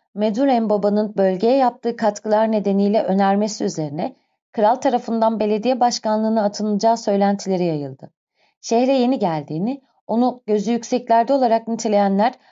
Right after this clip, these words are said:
herkesin desteklediği bu vesileden yararlanarak coşkuyla,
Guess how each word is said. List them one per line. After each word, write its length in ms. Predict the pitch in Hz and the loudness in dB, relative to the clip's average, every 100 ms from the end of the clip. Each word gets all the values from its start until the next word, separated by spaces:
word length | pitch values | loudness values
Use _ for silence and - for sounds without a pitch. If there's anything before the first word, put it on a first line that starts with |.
| _ | _
herkesin 560 | - 277 269 269 240 226 | -2 -2 0 -2 0 0
desteklediği 760 | 226 220 233 233 214 214 226 | 0 -2 -8 -6 -6 -4 -4
bu 100 | 220 | -2
vesileden 600 | 233 220 220 208 202 202 | 0 0 0 -2 2 0
yararlanarak 720 | 208 202 202 208 214 202 226 - | 2 4 4 2 2 2 0 -2
coşkuyla, 680 | 190 196 - 214 208 240 | -2 -2 0 2 2 0